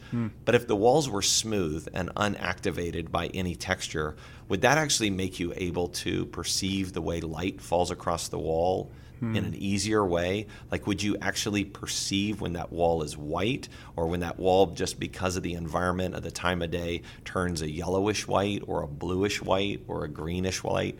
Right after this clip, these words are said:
Speaker 1: Hmm.
Speaker 2: Like, why do we not create spaces that are impacted and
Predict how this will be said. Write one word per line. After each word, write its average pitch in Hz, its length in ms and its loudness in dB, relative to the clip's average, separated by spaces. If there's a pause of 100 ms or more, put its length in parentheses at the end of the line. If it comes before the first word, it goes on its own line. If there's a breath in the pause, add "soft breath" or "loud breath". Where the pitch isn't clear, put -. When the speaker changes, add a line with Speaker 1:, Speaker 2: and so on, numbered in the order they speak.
Speaker 1:
Hmm. 117 300 -2
Speaker 2:
Like, 98 160 2
why 110 960 0 (460 loud breath)
do 107 120 0
we 107 120 2
not 98 260 4
create 92 300 0
spaces 90 720 -2
that 87 260 -4
are 85 320 2 (180)
impacted 90 880 -2 (120)
and 85 420 -6